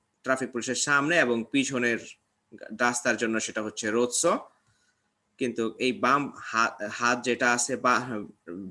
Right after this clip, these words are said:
বাম হাত এবং ডান হাতের দিকে যে পজিশন, সেই পজিশনের জন্য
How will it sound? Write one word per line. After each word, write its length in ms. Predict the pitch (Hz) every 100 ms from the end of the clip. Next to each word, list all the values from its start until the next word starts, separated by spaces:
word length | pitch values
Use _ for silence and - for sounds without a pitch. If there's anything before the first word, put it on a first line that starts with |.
| 101 107 95 -
বাম 440 | 85 95 98 127 127
হাত 280 | 127 127 120
এবং 340 | 104 104 101
ডান 220 | 120 135
হাতের 400 | 127 117 123 110
দিকে 280 | 110 110 110
যে 140 | 113
পজিশন, 520 | 107 120 127 123 180 214 - - -
সেই 180 | - 165
পজিশনের 560 | 160 139 127 123 113
জন্য 400 | 110 110 107 98